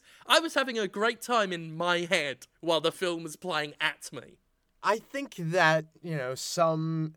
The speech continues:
Speaker 2: intelligence services might be interested in the techniques in this film as a form of low-grade hypnosis.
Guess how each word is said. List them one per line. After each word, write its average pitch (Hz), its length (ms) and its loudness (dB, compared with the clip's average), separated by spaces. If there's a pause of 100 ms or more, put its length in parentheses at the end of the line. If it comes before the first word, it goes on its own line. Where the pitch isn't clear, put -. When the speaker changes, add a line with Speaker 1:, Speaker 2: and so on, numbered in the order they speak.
(760)
Speaker 2:
intelligence 160 680 -2
services 156 760 -2
might 139 280 -6
be 170 120 -8
interested 127 1000 -6
in 113 300 -8
the 123 100 -6
techniques 127 720 -8
in 123 140 -8
this 120 200 -10
film 113 420 -4
as 110 160 -4
a 127 60 -10
form 117 420 -10
of 113 160 -10
low-grade 107 420 -6
hypnosis. 80 600 -16